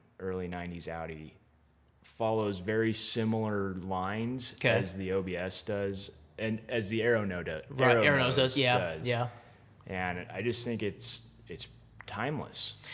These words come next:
Speaker 2: It's pretty badass. Some of the, some of the bullnose stuff I've always, I've always liked some of their dash stuff.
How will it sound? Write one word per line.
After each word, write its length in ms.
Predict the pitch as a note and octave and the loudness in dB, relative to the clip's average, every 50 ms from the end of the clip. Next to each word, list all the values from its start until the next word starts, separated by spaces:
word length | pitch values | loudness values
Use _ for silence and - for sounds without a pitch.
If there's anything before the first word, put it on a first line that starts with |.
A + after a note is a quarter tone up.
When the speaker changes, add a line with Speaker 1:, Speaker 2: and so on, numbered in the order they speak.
| - - - - - | -12 -12 -6 -2 0
Speaker 2:
It's 120 | D3 C#3 | 0 0
pretty 220 | - - D#3+ D3 | 2 4 4 6
badass. 320 | C3 C#3 B2+ C3 C3 C3 C3 | 6 6 8 8 6 6 6
Some 160 | - G3+ C4 | 4 4 4
of 60 | F#4+ | 4
the, 300 | G4+ - - - - - | 4 2 2 0 -4 -2
some 180 | C#3 - C#4+ F#4+ | 0 2 4 4
of 120 | F4+ F#3 | 4 4
the 80 | - D3 | 4 4
bullnose 320 | D3+ F#3 G#3+ G#3 D#3+ C#3 | 4 4 4 4 4 4
stuff 260 | - - C#3 B2+ A#2+ | 4 4 2 4 4
I've 140 | B2+ B2+ B2 | 4 4 4
always, 260 | C#3 C#3+ C#3 B2+ A2+ - - - - | 4 4 2 2 0 -4 -8 -10 -6
I've 120 | - B2 A#2+ | -4 0 2
always 240 | C3 C3 B2+ A2+ A#2 | 2 2 2 2 2
liked 360 | A#2+ A#2 A#2 A2+ A#2 - - | 2 2 0 0 -4 -6 -8
some 280 | - - - B2+ B2 | -4 -2 0 0 0
of 60 | A#2+ A#2 | 2 2
their 120 | A#2 A2 | 0 0
dash 440 | G#2+ - - G#2 G2+ G2 G2 - - | -2 -4 -4 -4 -2 -2 -4 -4 -4
stuff. 380 | - - A2 G#2+ G#2+ - - | -4 -2 -2 -2 -2 -4 -6